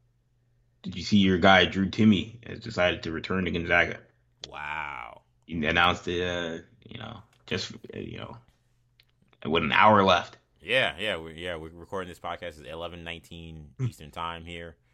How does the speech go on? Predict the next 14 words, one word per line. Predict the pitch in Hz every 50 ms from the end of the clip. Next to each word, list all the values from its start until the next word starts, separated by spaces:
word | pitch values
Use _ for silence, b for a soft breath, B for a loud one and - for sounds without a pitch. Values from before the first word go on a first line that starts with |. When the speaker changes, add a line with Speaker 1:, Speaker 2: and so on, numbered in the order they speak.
| _ _ _ _ _ _ _
Speaker 2:
so, | _ - - 82 76 73 71 73 69
uh, | 69 69 67 65 67 67 - _
so | _ - - 76
yeah, | 76 73 69 65
an | 64 57
hour | 69 80 78 76
left | 76 78 78 76 _ -
at | 69 69
the | 73 67
deadline. | 64 78 73 69 76 73 71 73 71 71 _ _ _ _ _ _ _ _ _ _ _ _ _ _ _
So | _ - -
Timme | - - - 85 92 95 95 95 95
is | 82 71
back. | _ - 80 78 64 -